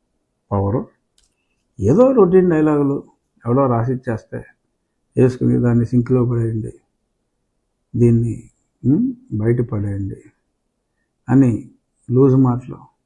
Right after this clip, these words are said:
మనది ఇప్పుడు రెక్కలు విరిగిన ఫ్యాన్ అమ్మా, రెక్కలు విరిగిన ఫ్యాన్ ఎవడు ఇంట్లో పెట్టుకోడు,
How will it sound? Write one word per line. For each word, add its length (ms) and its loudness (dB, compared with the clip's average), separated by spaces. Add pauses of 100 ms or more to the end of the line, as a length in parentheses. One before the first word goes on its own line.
(1600)
మనది 300 0
ఇప్పుడు 220 -6 (540)
రెక్కలు 400 -2
విరిగిన 400 0
ఫ్యాన్ 240 0
అమ్మా, 240 -2 (1080)
రెక్కలు 360 2
విరిగిన 280 2 (100)
ఫ్యాన్ 200 2 (100)
ఎవడు 220 0
ఇంట్లో 200 0 (100)
పెట్టుకోడు, 440 -2